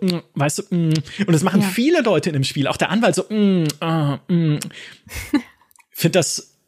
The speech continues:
Speaker 1: es ist eine, eine sehr merkwürdige, mm, mm, ja, wissen Sie, mm, Sprechweise.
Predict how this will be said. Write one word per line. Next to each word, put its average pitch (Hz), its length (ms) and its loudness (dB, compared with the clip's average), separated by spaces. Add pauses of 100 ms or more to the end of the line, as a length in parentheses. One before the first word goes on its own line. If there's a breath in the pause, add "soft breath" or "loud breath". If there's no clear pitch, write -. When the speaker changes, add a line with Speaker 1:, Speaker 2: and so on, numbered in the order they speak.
(240)
Speaker 1:
es 147 140 -2
ist - 260 -6 (540 loud breath)
eine, 151 240 2
eine 139 140 2
sehr 151 200 2
merkwürdige, 156 920 2 (500)
mm, 143 60 -6
mm, 127 500 2 (160)
ja, 127 280 -2
wissen 135 280 0
Sie, 175 280 -8
mm, 160 260 -8 (240 loud breath)
Sprechweise. 110 600 -6